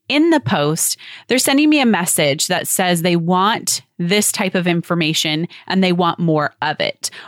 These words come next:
more of the how-tos of Pinterest. So as a result, I created a how to get rich pins, how to convert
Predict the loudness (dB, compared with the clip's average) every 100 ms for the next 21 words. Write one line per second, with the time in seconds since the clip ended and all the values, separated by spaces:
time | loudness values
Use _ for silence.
0 | 0 2 4 2 0 -2 -2 -4 -2 0
1 | 0 -2 -6 0 2 2 2 0 -2 -4
2 | -6 -6 0 2 2 -4 -8 -12 -12 -12
3 | -6 -2 0 0 0 0 0 0 -2 -4
4 | -12 -18 -12 -4 -2 -2 -2 0 2 2
5 | 0 -2 -4 -2 0 0 -2 -4 -2 2
6 | 2 0 -2 -2 -2 -2 -2 -2 -4 -4
7 | -6 -12 -12 -20 -20 -12 -4 0 0 0
8 | 0 2 2 2 0 -2